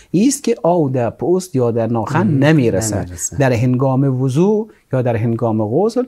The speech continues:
Speaker 1: باید این لاک چی شوه؟ پاک
Speaker 2: پاک
Speaker 1: شوه
Speaker 2: شوه.
Speaker 1: تا وضو، وضو و غسل این خانم درست باشه.
Speaker 2: مم.
Speaker 1: دیگه کدام مشکلی نیست.
Speaker 2: نداره.
Speaker 1: بله.
Speaker 2: و مطلبی که باید های اهمیت است دیگه.
Speaker 1: بله.
Speaker 2: وقتی در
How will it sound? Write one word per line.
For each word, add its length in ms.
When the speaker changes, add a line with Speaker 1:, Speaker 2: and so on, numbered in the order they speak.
Speaker 1:
باید 360
این 180
لاک 220
چی 140
شوه؟ 280
پاک 180
Speaker 2:
پاک 100
Speaker 1:
شوه 140
Speaker 2:
شوه. 120
Speaker 1:
تا 300
وضو، 520
وضو 320
و 60
غسل 480
این 180
خانم 580
درست 320
باشه. 200
Speaker 2:
مم. 220
Speaker 1:
دیگه 160
کدام 240
مشکلی 440
نیست. 140
Speaker 2:
نداره. 280
Speaker 1:
بله. 300
Speaker 2:
و 20
مطلبی 640
که 120
باید 300
های 260
اهمیت 520
است 240
دیگه. 180
Speaker 1:
بله. 460
Speaker 2:
وقتی 280
در 200